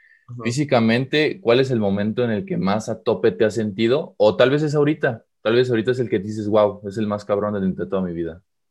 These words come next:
Speaker 1: Sí, checa, en, cuando me eliminaron de, de hexatlón, nunca, jamás en mi vida, en ningún momento me había sentido físicamente incapaz de hacer algo, ¿sabes? O sea, de que mi mente dijera de que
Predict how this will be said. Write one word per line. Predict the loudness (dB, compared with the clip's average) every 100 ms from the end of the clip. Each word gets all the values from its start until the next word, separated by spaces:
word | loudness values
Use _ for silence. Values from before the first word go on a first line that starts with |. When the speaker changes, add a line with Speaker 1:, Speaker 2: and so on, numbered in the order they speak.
| _ _ _
Speaker 1:
Sí, | -10 -8 -6
checa, | -4 -2 -2 -4 _ _ _
en, | -4 -2 -2 -4 -4 -8 _ _ _ _ -4
cuando | -2 0
me | -2
eliminaron | -2 -2 0 0 0
de, | 2 4 4 2
de | -2 -2 -2
hexatlón, | -2 -4 -4 -4 -4 -4 -8 _ _ _ _ _
nunca, | -2 0 2 0 0 0
jamás | -4 0 -2 -4 -6
en | -4
mi | -2
vida, | 0 0 0
en | -4
ningún | -6 -6 -4 -4 -2
momento | -2 -2 0 0 -2 -8 -4
me | -2
había | 0 0
sentido | -4 -4 0 0 -2
físicamente | -12 -10 -10 -8 -6 -4 -4 -4 -8
incapaz | -6 -6 -2 -2 -2 -4
de | -6
hacer | -6 -4 -4
algo, | -4 -8 -10
¿sabes? | 0 0 0
O | -2
sea, | 0
de | 2
que | 0
mi | -4 -2
mente | -2 0 0
dijera | 0 2 2
de | 2 0
que | -6